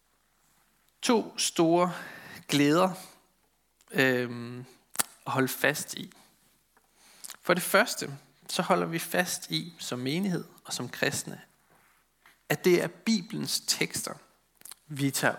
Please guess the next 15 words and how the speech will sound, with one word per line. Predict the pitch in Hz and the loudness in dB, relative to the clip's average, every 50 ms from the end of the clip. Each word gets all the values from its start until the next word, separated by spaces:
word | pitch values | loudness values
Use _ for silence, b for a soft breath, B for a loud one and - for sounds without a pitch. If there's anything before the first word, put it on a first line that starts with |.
| - - | -2 -4
udgangspunkt | 147 151 - 131 135 147 - - - - 147 160 160 - - | -4 -2 -2 -4 -6 -6 -8 -10 -12 -12 -12 -12 -12 -12 -12
i, | - - - _ | -12 -12 -10 _
når | - 123 113 | -6 -6 -6
vi | 117 123 | -6 -6
snakker | - - - 127 123 123 143 151 | -6 -6 -2 -2 -2 0 -2 -4
om | - - 123 127 | -6 -8 -10 -10
de | - - | -10 -10
her | 123 - - | -10 -10 -10
ting. | - - - - - - _ _ _ _ B B B B B B B B B B B B B B B B B B B B B B B B B B B B B B B B B B B B B B B _ _ | -8 -8 -8 -8 -10 -16 _ _ _ _ B B B B B B B B B B B B B B B B B B B B B B B B B B B B B B B B B B B B B B B _ _
Det | - 180 185 | 6 6 8
er | 196 | 6
dem, | 202 220 | 6 4
vi | 214 | 2
tager | - - - 143 127 - | 2 2 2 2 0 0
frem. | - - - - - 214 | 0 -2 4 6 6 6